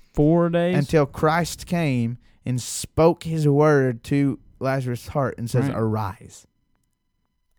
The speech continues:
Speaker 2: And Lazarus got up.
Speaker 1: Right.
Speaker 2: He couldn't do anything about it.
Speaker 1: No.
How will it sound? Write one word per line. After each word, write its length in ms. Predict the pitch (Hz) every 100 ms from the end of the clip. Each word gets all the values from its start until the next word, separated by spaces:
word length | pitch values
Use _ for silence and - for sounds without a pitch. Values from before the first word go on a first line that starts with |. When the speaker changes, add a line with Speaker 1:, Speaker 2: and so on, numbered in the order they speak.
| -
Speaker 2:
And 140 | 107
Lazarus 520 | 101 101 98 107 - -
got 200 | 120 117
up. 120 | 180 165
Speaker 1:
Right. 100 | 151 - - - - - _
Speaker 2:
He 140 | 160
couldn't 220 | 180 185
do 80 | 151
anything 260 | 143 131 127
about 260 | 104 107 135
it. 140 | 175 -
Speaker 1:
No. 180 | 156 156